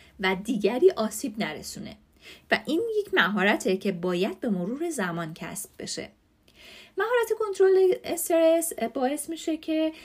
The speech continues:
اه، شما سلامت روان خودتون و افرادی که در اطراف شما هست رو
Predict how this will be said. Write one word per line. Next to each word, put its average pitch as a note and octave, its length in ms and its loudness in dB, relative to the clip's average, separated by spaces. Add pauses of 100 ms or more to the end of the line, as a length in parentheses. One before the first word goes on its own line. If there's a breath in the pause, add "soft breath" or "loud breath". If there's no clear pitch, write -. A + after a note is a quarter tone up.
(180 loud breath)
اه، G#3+ 240 0
شما A#3+ 500 0
سلامت B3 580 -4
روان C4 540 0
خودتون G#3+ 680 -2
و G3+ 60 0
افرادی A#3 540 2
که F#4 140 0
در C#4 260 2 (320 loud breath)
اطراف A3+ 460 -2
شما F#3 280 -4
هست G3+ 460 -4
رو F#3 380 0